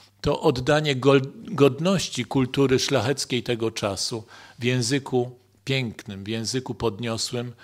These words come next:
niewątpliwie jest jedną z zasług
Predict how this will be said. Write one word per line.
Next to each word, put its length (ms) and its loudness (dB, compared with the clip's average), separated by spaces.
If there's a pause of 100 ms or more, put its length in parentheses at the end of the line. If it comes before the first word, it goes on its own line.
(200)
niewątpliwie 880 -2 (340)
jest 340 -4
jedną 420 -4
z 60 -6
zasług 640 -4